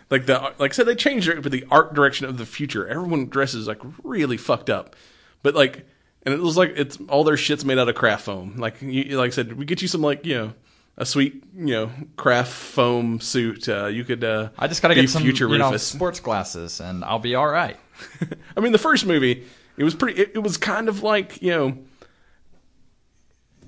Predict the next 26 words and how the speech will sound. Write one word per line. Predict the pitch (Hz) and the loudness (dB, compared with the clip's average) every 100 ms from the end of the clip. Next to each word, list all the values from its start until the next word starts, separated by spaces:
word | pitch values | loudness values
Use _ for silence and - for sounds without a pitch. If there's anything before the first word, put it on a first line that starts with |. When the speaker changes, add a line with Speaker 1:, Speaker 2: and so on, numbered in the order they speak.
| - | -20
Speaker 1:
it's | - - | -18 -14
k-, | - 175 | -12 -10
kind | 156 202 | -4 -2
of | 226 | 0
like | 185 | 0
things, | - 220 202 - - | 0 0 -2 -4 -4
uh, | 165 156 131 120 - - _ _ 131 | 2 4 4 2 -4 -20 _ _ -2
being | 143 165 147 | 4 4 4
circular, | 151 139 127 110 | 2 2 2 0
where | 107 117 110 104 107 _ _ _ _ _ _ - - | 2 2 2 0 -4 _ _ _ _ _ _ -20 -14
this | 123 143 180 - - - _ - | -2 4 4 4 -2 -10 _ -20
really | 135 123 160 160 | -6 2 6 6
ripped | 131 135 143 139 | 8 4 4 4
off | 139 131 127 | 4 4 4
Doctor | 135 135 123 113 | 4 4 0 2
Who, | 139 127 113 107 107 - - _ _ _ _ _ _ _ _ _ _ - | 2 4 2 0 -4 -12 -20 _ _ _ _ _ _ _ _ _ _ -4
but | 120 131 | 0 2
then | 139 135 | 4 6
later | 147 147 135 | 6 6 6
on, | 151 135 120 117 | 6 4 4 2
when | 120 117 | 2 2
they | 110 | 0
brought | 107 135 127 | 2 2 4
Doctor | 131 131 120 | 2 2 0
Who | 135 127 | 0 0
back, | 110 127 127 107 - - | 2 4 6 4 -2 -14